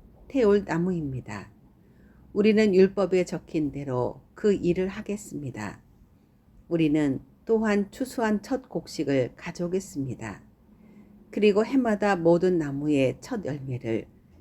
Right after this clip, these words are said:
여호와의 성전에 가져오겠습니다.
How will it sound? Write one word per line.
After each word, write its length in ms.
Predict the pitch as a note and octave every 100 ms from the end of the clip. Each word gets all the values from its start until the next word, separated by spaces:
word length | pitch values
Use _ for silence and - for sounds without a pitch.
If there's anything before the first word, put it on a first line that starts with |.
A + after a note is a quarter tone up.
| - F3+
여호와의 400 | F3 E3 D#3+ D#3+
성전에 720 | - G#3 E3 C3 A#2+ A#2 -
가져오겠습니다. 1080 | - F#3 F3+ F3 G3+ - D3 B2 A#2 G#2+